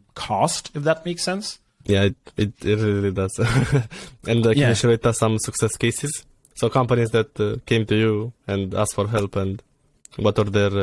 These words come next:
Speaker 2: uh, their results?
Speaker 1: Yeah, definitely. So <clears throat> again, the results that you can expect to depend on the kind of website that you have. If you have a website where you have done, like, nothing, you,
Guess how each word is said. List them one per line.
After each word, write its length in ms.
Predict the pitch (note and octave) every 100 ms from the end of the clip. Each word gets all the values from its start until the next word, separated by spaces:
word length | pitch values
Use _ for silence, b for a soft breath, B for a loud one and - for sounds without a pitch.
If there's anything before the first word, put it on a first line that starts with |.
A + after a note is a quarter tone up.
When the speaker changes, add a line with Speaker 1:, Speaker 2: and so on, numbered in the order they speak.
| G2
Speaker 2:
uh, 40 | G2+
their 180 | G2 G2+
results? 420 | G2+ G2 - - _ _ _ _ _
Speaker 1:
Yeah, 260 | E3+ A3 D3+
definitely. 520 | D#3+ E3 F3 C3 A2+
So 480 | - D3 C3+ C3+ - B B B B B - -
<clears throat> 520 | - A3 G3 C3+ -
again, 480 | F3 G#3 F#3 C3+ B2
the 120 | C#3+
results 400 | C#3+ C#3 E3+ F3
that 120 | F#3
you 60 | E3
can 160 | D3+ C#3
expect 420 | - - C3+ -
to 360 | B2+ A#2 A#2 - - - - A2
depend 480 | C3 - C#3+ A#2+ A2
on 200 | A2 G#2+
the 80 | A2+
kind 340 | - A#2 A2+
of 120 | G2+
website 380 | G#2+ - G2+ G2
that 100 | - -
you 60 | A2+
have. 280 | A2+ - -
If 240 | C#3+ C#3 C#3+
you 80 | B2+
have 220 | D3 E3
a 80 | D#3+
website 380 | D3 - C3+
where 180 | B2 A#2+
you 160 | A#2 B2
have 180 | B2 C3+
done, 160 | B2+
like, 240 | A#2+ A2 A2
nothing, 460 | A2+ B2 - G2+ -
you, 260 | A2 A#2